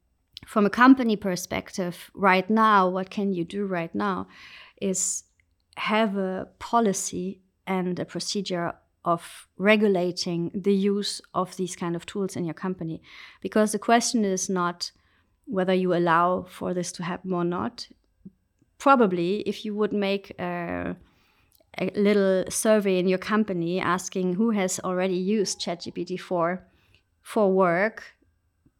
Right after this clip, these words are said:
probably a majority of your staff will say, "I did it." So the, they will have access to it.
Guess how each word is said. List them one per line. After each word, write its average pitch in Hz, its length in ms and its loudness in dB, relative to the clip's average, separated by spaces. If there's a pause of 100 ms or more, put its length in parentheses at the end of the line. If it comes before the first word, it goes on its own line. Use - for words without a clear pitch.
(100)
probably 202 800 2
a 202 80 -2
majority 190 560 0
of - 260 -6
your 175 80 -6
staff - 340 -8
will 190 160 -2
say, 180 300 -6
"I 180 140 -2
did 180 200 0
it." - 220 -14 (560)
So 202 240 0
the, 196 100 -2 (300)
they 208 400 2
will 208 140 2
have 190 160 0
access 165 400 -4
to - 180 -10
it. - 180 -10